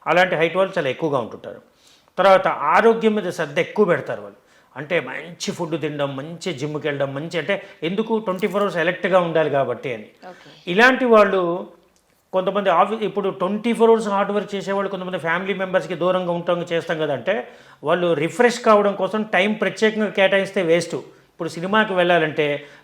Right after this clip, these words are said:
Speaker 1: ప్రత్యేకంగా మూడు గంటలు ఎందుకు వేస్ట్ చేయాలి ఎంటర్టైన్‌మెంట్?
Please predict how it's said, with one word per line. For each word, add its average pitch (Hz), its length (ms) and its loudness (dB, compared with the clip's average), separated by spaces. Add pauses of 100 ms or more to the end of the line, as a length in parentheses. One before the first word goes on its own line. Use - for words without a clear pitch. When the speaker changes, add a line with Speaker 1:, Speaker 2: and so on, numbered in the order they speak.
(160)
Speaker 1:
ప్రత్యేకంగా 208 460 2
మూడు 185 220 -2
గంటలు 180 280 0
ఎందుకు 180 180 -2
వేస్ట్ 175 200 0
చేయాలి 165 280 0
ఎంటర్టైన్‌మెంట్? 156 480 -2